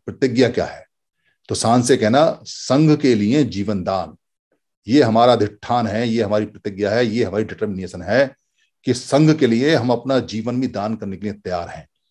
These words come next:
जो पहले होता था। जैसे बुद्ध ने अपना जीवन कह दिया कि मैं अपना घर छोड़ दूंगा संघ के नियम के लिए, मगर संघ का नियम नहीं तोड़ूंगा, तो चले गए, घर छोड़ के चले गए। तो संघ के लिए जीवन दान ये हमारा है।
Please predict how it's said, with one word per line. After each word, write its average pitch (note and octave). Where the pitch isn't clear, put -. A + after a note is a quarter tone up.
जो A#2
पहले A2+
होता F2+
था। -
जैसे B2
बुद्ध A2
ने C#3
अपना A#2
जीवन G2
कह A2
दिया A2
कि A#2+
मैं A#2
अपना -
घर D3
छोड़ G2+
दूंगा G2+
संघ A2
के C#3
नियम G#2+
के F2+
लिए, G#2
मगर C3
संघ A2
का A#2+
नियम G2
नहीं F#2+
तोड़ूंगा, F2+
तो A2+
चले C3
गए, E2+
घर A#2
छोड़ F#2+
के F2
चले D#2
गए। D#2
तो -
संघ C3+
के B2+
लिए A2+
जीवन F#2
दान A#2
ये A2+
हमारा D2+
है। -